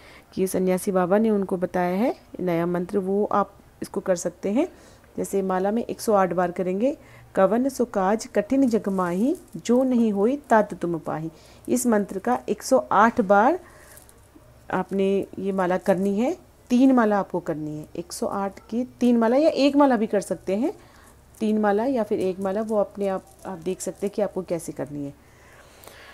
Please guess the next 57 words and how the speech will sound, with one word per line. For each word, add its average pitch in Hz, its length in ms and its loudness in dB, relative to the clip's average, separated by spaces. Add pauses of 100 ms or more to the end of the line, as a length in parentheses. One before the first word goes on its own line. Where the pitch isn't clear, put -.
(320)
और 233 200 6
माला 226 280 2
कैसे, 277 300 0
अब 208 260 -4 (140)
एक 247 160 -2
बात 254 180 2
और 208 160 2
बताती 185 380 -4
हूँ, 226 100 -2
माला 208 340 0
जो 233 220 -4
होती 214 320 -4
है 294 160 -2 (480)
वो 226 480 0 (380)
आपको 196 200 -4
ये 226 140 -2
माला 214 260 0
ऐसे 196 300 -6
नहीं 240 140 -2
पकड़ना 170 340 -6
है, - 60 -10
ऐसे, 170 260 -8
ऐसे, 160 200 -14 (200)
ऐसे 175 160 -6
नहीं 247 120 -2
पकड़ना 185 300 -8
होता 165 220 -6
है। 302 100 -8 (180)
माला 185 320 -4
के 233 160 -10
लिए 233 260 -4
सिर्फ 220 320 -8
ये 220 140 -4
जो 226 160 -6
तीन 226 340 -6
उंगलियाँ 190 360 -6
होती 185 240 -8
हैं 185 60 -8
हमें 233 140 -6
ये 220 200 0
यूज़ 208 300 -2
करनी 180 260 -4
होती 180 260 -8
है। 220 160 -4
ये 196 160 -4
जो 190 160 -4
दो 190 180 -6
उंगलियाँ 208 480 -4
या 190 140 -4
शुद्ध 185 260 -8
मानी 196 280 -6
जाती 190 280 -6
हैं, 208 120 -6
ये 180 140 -4
जो 175 160 -4
दो 185 220 -4
है, 285 160 -8